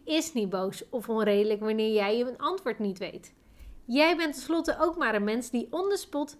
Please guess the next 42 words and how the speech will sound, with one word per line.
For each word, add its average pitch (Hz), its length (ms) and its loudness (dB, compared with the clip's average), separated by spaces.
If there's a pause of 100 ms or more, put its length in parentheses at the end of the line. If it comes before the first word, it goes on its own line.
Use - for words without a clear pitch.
een 330 120 -6
vraag - 360 2
moet 233 140 0
beantwoorden. 190 640 -4 (760)
Vandaar 220 580 0 (240)
dat 233 160 0
jij 285 220 4
als 269 120 -2
spreker 330 440 0
altijd 269 300 -2
zo 226 140 -2
transparant 262 720 0
blo-, 233 280 2
mogelijk 240 580 0 (120)
moet 214 160 -4
blijven. 180 460 -6 (460)
Ga 277 300 4
het 240 120 0
niet 330 200 2
groter 339 720 2
of - 160 -6
kleiner 277 380 0
maken 311 380 0
dan 285 120 -6
dat 285 160 -2
het 254 120 -6
is. 185 320 -10 (300)
Gewoon 381 540 2 (100)
eerlijk 214 400 2
zijn 208 360 -14 (340)
en 254 180 2
doorgaan 330 440 6
met 214 140 -2
het 196 140 -2
delen 233 300 4
van 214 160 -6
je 196 80 -4
waardevolle 262 520 0
kennis 254 460 -6
over 220 280 -2
je 311 80 0
vakgebied. 202 640 -10